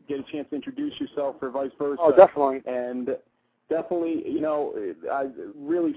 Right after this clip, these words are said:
Speaker 1: sorry about the injury because I know it's your senior year, you don't want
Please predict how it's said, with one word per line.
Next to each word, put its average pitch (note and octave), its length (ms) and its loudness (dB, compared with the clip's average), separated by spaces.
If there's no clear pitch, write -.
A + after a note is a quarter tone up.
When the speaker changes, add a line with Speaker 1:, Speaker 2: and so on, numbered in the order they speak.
Speaker 1:
sorry D3+ 260 -2
about C3+ 200 -2
the C#3 100 -4
injury C3 240 -4
because B2 320 -6
I B2+ 60 -4
know C#3 320 -2
it's B2 160 -8
your B2 160 -16
senior C3+ 220 -4
year, C3+ 160 -4
you C3 80 -6
don't C3 180 -4
want C3 300 -4